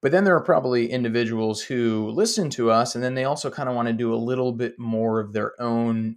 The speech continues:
kind of music discovery. Maybe they do a little bit and they look at related artists, or maybe they go to a concert and they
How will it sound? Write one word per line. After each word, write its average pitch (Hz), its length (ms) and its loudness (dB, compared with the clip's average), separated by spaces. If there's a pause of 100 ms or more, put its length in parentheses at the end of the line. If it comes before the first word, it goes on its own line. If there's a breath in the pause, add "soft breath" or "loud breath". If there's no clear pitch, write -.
kind 110 180 -8
of 104 220 -10
music 113 400 -2
discovery. 104 640 -4
Maybe 110 240 -4
they 110 160 -4
do 104 180 -4
a - 20 -4
little 147 340 -2
bit 135 520 2
and 104 160 -10
they 101 480 -6
look 110 160 -18
at - 100 -20
related 117 460 0
artists, 110 580 2
or 113 80 -10
maybe 107 280 -4
they 104 160 -4
go 101 100 -10
to 107 140 -6
a - 80 -8
concert 113 680 -6
and 101 80 -8
they 101 120 -8